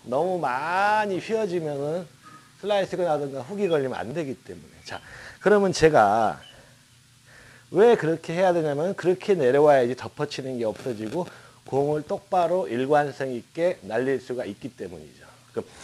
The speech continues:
제가 요번엔 드로우를 한번 때려볼게요.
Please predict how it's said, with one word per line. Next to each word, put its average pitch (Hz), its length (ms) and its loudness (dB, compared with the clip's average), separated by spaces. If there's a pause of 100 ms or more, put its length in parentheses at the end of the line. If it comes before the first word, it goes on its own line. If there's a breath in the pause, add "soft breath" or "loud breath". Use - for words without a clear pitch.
(240 loud breath)
제가 170 240 6
요번엔 156 460 6
드로우를 165 500 2
한번 104 220 -10
때려볼게요. 101 840 -8